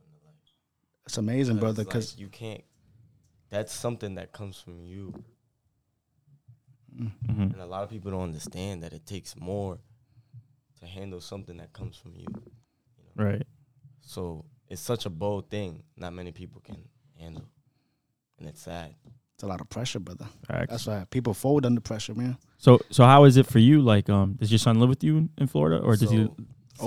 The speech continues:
Speaker 1: sadly,
Speaker 2: that's
Speaker 1: he
Speaker 2: big.
Speaker 1: doesn't.
Speaker 2: Yeah, I was, I was gonna go with
Speaker 1: Sadly,
Speaker 2: that after.
Speaker 1: right, he doesn't, and that's
Speaker 3: Yeah.
Speaker 1: my, that's the biggest thing that kills me. He lives with my parents, um, most of the time.
Speaker 3: Okay.
Speaker 1: And, you know, I talk to him every day, but it's not the same,
Speaker 2: Yeah,
Speaker 1: you know?
Speaker 2: FaceTime?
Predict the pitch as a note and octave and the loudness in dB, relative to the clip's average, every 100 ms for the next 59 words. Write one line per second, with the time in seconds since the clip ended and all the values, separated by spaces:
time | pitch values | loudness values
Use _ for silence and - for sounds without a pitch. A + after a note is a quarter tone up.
0 | B2+ A#2 A#2 A#2 A2+ C3 A#2+ D3 D3+ B2+ | -2 -2 -6 -10 -6 -4 -2 0 0 0
1 | C3 A2+ B2+ C#3+ C#3 D#3 D#3 C3 - C3+ | -2 -2 -4 0 0 4 2 0 -4 -2
2 | B2+ G#2 A2+ G2+ - B2+ A#2+ F2+ A2 - | -2 -2 -6 -8 -14 -12 -12 -10 -12 -14
3 | - D#2 F#2 F#2 D2+ - _ _ F#2 G#2 | -20 -16 -12 -12 -14 -20 _ _ -8 0
4 | G#2+ G2+ G2+ G2+ - - _ - C#3 C3+ | 4 4 4 -2 -12 -20 _ -6 -6 -6
5 | G#2 C3 B2+ B2 A#2+ G2 - G2+ G#2 F2 | -8 -8 -8 -10 -10 -12 -10 -10 -10 -12
6 | D#2 E2 _ F2+ A2+ G#2 F#2 D#2+ F#2+ G2+ | -16 -20 _ -10 -8 -8 -10 -12 -10 -10
7 | E2+ - - _ E2 D#2 D2+ D#2+ D#2 D#2+ | -10 -16 -20 _ -18 -16 -16 -16 -18 -18
8 | - D#2+ D#2 D#2 - A2 G2+ G2+ F2 D#2 | -18 -16 -18 -20 0 0 2 -2 -4 -16
9 | D2+ _ _ _ - _ _ _ _ _ | -20 _ _ _ -20 _ _ _ _ _
10 | _ - - _ _ F#2+ G2 G#2+ - B2+ | _ -12 -12 _ _ -10 -8 -6 -4 -6
11 | - G#2+ F#2+ F2 G2 G2+ F2+ F2+ F2+ G2 | -6 -10 -10 -10 -10 -10 -10 -14 -12 -12
12 | F#2+ - - F2 D#2+ D#2 F2 F#2 G#2 G#2 | -14 -16 -14 -14 -14 -12 -12 -8 -4 -2
13 | A#2+ B2+ | 0 -2